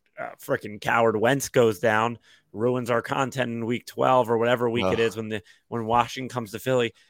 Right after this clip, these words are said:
Speaker 1: And now you wasted going to Buffalo, which, no disrespect to Buffalo, I'm sure you had a great time. Would have been a better game going to Vikings Philly week two. Could have maybe taken a week off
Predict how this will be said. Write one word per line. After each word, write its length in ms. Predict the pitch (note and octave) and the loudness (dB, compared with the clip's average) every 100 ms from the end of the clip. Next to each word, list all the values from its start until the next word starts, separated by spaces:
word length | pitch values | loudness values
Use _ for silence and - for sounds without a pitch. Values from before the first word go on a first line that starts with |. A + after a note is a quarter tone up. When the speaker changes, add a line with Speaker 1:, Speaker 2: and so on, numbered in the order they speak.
| _ | _
Speaker 1:
And 120 | A#2+ | -8
now 100 | B2 | -2
you 160 | C3 A#2+ | -2 0
wasted 400 | C3 C#3+ - A2+ | 2 0 -2 -2
going 260 | C3 B2+ | 0 0
to 100 | A#2+ | -2
Buffalo, 520 | G2+ C#3 D#3+ - C3+ B2 | 2 8 8 6 -6 -6
which, 180 | B2+ - _ _ | -6 -10 _ _
no 160 | A#2+ | -8
disrespect 520 | A#2+ A2+ - A#2+ C3+ - | -8 -10 -14 -10 -10 -10
to 80 | |
Buffalo, 340 | A2 G#2+ G2+ G#2+ | -8 -10 -6 -8
I'm 140 | G2+ | -8
sure 160 | - G#2+ | -8 -4
you 100 | G#2+ | -4
had 80 | G#2+ | -4
a 60 | |
great 240 | G2+ A2+ - | -2 -4 -4
time. 260 | G2+ G2+ - _ _ - | -8 -10 -12 _ _ -6
Would 80 | A#2+ | -4
have 40 | |
been 80 | A#2+ | -2
a 60 | A#2+ | 0
better 280 | B2 C3 | 2 2
game 260 | A#2 A#2+ A#2 | 2 -2 -2
going 240 | A2+ A#2 | -2 -4
to 240 | A2+ A#2 - - G2+ | -4 -8 -10 -14 -2
Vikings 480 | A2 A#2 A#2 G#2+ | -2 0 -6 -12
Philly 400 | - A#2 A2 G#2+ - _ _ | -2 0 2 -2 -6 _ _
week 240 | A2+ A2 | -4 -4
two. 300 | - A#2+ A2 A2 _ _ | 0 4 4 2 _ _
Could 100 | A#2+ | -2
have 80 | A2 | 2
maybe 200 | A2+ G#2+ | 2 0
taken 280 | B2 G#2 G#2+ | -2 0 0
a 100 | G2 | 0
week 280 | A2+ A#2 | 0 2
off 380 | A2+ A2 A2 - | 6 6 6 2